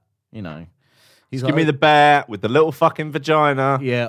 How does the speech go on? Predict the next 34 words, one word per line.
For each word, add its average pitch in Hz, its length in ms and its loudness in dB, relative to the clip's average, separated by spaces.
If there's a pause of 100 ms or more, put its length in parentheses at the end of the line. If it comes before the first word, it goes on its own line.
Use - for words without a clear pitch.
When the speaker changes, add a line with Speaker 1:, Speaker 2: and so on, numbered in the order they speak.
Speaker 1:
exactly. 123 300 -2
Speaker 2:
Yeah, 135 320 2
and 127 200 0
Speaker 1:
He's 127 40 4
Speaker 2:
I - 20 6
Speaker 1:
like, 131 100 6
Speaker 2:
want 135 120 2
the 127 80 -2
waterboard 113 560 2
Speaker 1:
he's 156 80 -2
Speaker 2:
one 101 140 0
Speaker 1:
like, 107 80 -4
Speaker 2:
as - 40 -8
Speaker 1:
"Would - 0 -
you 117 60 0
Speaker 2:
well. 107 100 4
Speaker 1:
like - 80 -2
a 110 40 -8
hairy 147 180 -2
vagina 196 420 -2
or 131 100 -2
a, 113 40 -4
or 120 420 -2
a - 60 -6
Speaker 2:
Ooh, 175 80 -2
Speaker 1:
shaven 165 300 2
Speaker 2:
you 123 60 0
Speaker 1:
pussy?" 131 140 4
Speaker 2:
could, 113 160 4
uh, 113 160 6
la-, 147 240 4
la-, 180 200 4
landing 180 280 2
strip 226 240 0